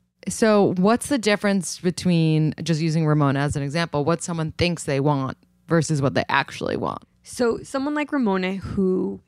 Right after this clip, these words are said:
Speaker 2: is already successful, who is, doesn't need a man for his money, um, who's really, you know,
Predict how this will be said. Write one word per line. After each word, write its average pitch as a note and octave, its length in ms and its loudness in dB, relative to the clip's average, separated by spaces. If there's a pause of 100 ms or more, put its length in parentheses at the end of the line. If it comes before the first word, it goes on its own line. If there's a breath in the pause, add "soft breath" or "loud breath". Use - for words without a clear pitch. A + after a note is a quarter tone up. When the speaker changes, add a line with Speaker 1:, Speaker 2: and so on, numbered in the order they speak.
(160)
Speaker 2:
is F#3 420 0
already G3+ 460 0
successful, F#3 720 -8 (540 soft breath)
who G3+ 580 -2
is, F3 960 -4 (320)
doesn't A#3 200 0
need C4 140 -2
a B3+ 60 -4
man G#3+ 260 -4
for G#3+ 160 -12
his F#3+ 320 -10
money, E3+ 380 -12 (480 soft breath)
um, F#3 420 2
who's G3+ 680 -2 (100)
really, C#4+ 440 0
you B3 80 -8
know, B3+ 320 -2